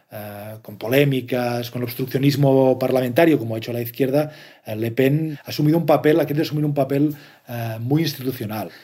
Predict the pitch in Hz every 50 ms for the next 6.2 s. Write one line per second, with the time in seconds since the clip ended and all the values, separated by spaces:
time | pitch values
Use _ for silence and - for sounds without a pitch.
0 | _ _ _ 139 131 127 135 160 143 117 - 151 147 156 147 151 147 147 151 151
1 | 147 151 151 139 - - 165 170 165 139 127 120 120 - 123 117 117 135 135 139
2 | 135 117 113 110 - - 120 117 117 - - 147 143 139 139 147 160 175 175 -
3 | - - _ _ _ _ - 127 120 117 120 113 117 120 113 117 113 104 104 98
4 | 92 95 95 92 95 104 127 143 165 - - - - - 139 165 190 185 147 -
5 | - - 113 107 101 95 101 110 113 123 151 175 - - _ _ _ _ _ _
6 | - 101 98